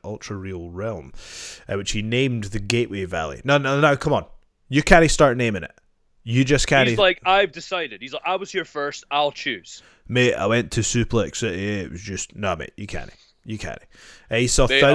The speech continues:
Speaker 2: went into Suplex City and it was like, "Here's a road that nobody's named, eh?" So I was like, "What can I name it, eh?" <laughs>
Speaker 1: Mate, I called it, uh, Fisherman's Lane, eh? 'Cause it's a fisherman's
Speaker 2: <laughs>
Speaker 1: suplex, eh?
Speaker 2: Mate,
Speaker 1: Um,
Speaker 2: I'm gonna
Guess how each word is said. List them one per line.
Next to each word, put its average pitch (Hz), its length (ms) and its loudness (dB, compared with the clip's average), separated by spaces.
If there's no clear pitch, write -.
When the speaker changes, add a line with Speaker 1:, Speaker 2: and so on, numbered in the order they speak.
Speaker 2:
went 175 140 0
into 165 140 -12
Suplex 165 480 -4
City 170 240 0
and 147 80 -2
it 147 60 -4
was 135 120 -4
like, 135 120 -2
"Here's 147 240 -2
a 139 100 -2
road 151 220 -4
that 131 120 -4
nobody's 127 420 -2
named, 135 340 0
eh?" 135 220 4
So 110 180 -2
I 107 40 2
was 107 160 -2
like, 101 200 -2
"What 127 180 4
can 123 120 -2
I 98 80 4
name 117 220 -2
it, 117 300 0
eh?" 151 40 6
<laughs> - 240 -20
Speaker 1:
Mate, 107 240 0
I 98 140 -2
called 110 280 -4
it, 101 180 -4
uh, 87 300 -8
Fisherman's 90 580 -6
Lane, 95 320 -4
eh? 101 120 -4
'Cause 92 160 -6
it's 76 160 -6
a - 80 -2
fisherman's - 460 2
Speaker 2:
<laughs> - 60 0
Speaker 1:
suplex, 262 400 0
eh? 208 300 -4
Speaker 2:
Mate, 107 340 2
Speaker 1:
Um, 104 80 -4
Speaker 2:
I'm 139 100 -14
gonna 156 280 -10